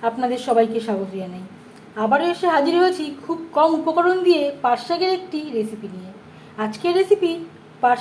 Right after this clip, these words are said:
শাক ভাজা। এখানে আমি কচি দেখে পাট শাক নিয়েছি। পাট শাকের আগা আমি ভেঙে নিয়েছি আর পরিষ্কার করে ধুয়ে নিয়েছি। এবার আমি শাক কুচি করে কেটে নিয়ে ফিরে আসছি। আর নিয়েছি রসুন,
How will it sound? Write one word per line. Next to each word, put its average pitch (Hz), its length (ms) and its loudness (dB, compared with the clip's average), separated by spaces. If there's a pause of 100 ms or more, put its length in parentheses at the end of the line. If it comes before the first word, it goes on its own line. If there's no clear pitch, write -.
শাক 330 160 2 (120)
ভাজা। 196 260 -8 (420)
এখানে 330 220 0 (120)
আমি 349 120 2 (140)
কচি 277 260 -2
দেখে 359 200 0 (160)
পাট 226 220 -2
শাক 320 220 -2
নিয়েছি। 330 280 -6 (1120)
পাট 254 240 4
শাকের 359 360 2
আগা 277 160 4 (100)
আমি 339 120 0 (100)
ভেঙে 262 260 -2
নিয়েছি 330 260 -4 (580)
আর 240 80 -6 (100)
পরিষ্কার 277 420 0
করে 349 200 2
ধুয়ে 233 220 -2
নিয়েছি। 208 280 0 (580)
এবার 311 160 6 (100)
আমি 349 140 2 (260)
শাক 277 180 2 (100)
কুচি 285 280 -8
করে 349 160 0 (400)
কেটে 277 240 -8
নিয়ে 359 140 4 (120)
ফিরে 226 280 2
আসছি। - 280 -14 (680)
আর 247 240 6
নিয়েছি 359 300 -4 (140)
রসুন, 220 300 -2